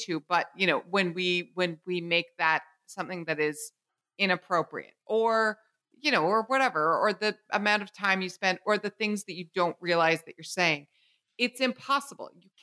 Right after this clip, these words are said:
cannot police yourself for all the things, uh, in advance. Some of them you can. The rest of them, in retrospect, you go, "Wow, I, like, let me put this as a chapter in my book that, uh,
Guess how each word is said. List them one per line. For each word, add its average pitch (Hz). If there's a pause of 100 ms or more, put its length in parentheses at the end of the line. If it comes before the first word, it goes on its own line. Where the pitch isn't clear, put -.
cannot 247
police 214
yourself 196
for - (100)
all 180
the 180 (140)
things, 160 (560)
uh, 156 (880)
in 220
advance. 190 (1300)
Some 330
of 262
them 180
you -
can. 147 (260)
The 208
rest 208
of 202
them, 226
in 220
retrospect, 202
you 196
go, 190
"Wow, 208 (340)
I, 180
like, 180 (720)
let 208
me 202
put -
this 202 (100)
as 185
a 180
chapter 180
in 175
my 165
book 160
that, 170
uh, 165